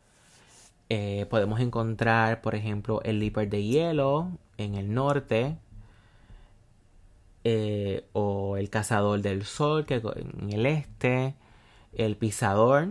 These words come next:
el lobo pisador, que entonces gobierna el sur, o el acosador nocturno que gobierna entonces el oeste dentro del punto cardinal.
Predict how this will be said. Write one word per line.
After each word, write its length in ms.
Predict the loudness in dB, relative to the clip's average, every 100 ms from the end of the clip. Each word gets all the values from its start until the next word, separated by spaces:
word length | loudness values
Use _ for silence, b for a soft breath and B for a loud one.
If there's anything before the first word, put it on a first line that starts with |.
| -6 -14 _ -12
el 160 | -6 -2
lobo 220 | 0 0
pisador, 720 | -2 -2 0 0 0 -2 -6
que 120 | -6 -6
entonces 340 | -6 -6 -2
gobierna 400 | 0 0 -2 -4
el 100 | -8
sur, 540 | -6 -2 0 0 -4 -8 B B B B 0
o 360 | 4 4 4 4
el 180 | 4
acosador 560 | 2 0 -2 0 0 -2
nocturno 720 | -4 -6 -4 -2 0 0 0
que 100 | -2
gobierna 420 | -2 -4 -4 -6
entonces 760 | -6 -6 -6 -4 -4 -4 -8 -14 -8
el 500 | -4 -2 -2 -2 -4 -6
oeste 600 | -6 -6 -8 -10 -12 -12 -14 -10
dentro 440 | -6 -6 -6 -6
del 220 | -6 -8 -10
punto 340 | -12 -10 -10
cardinal. 520 | -10 -8 -4 -4 -6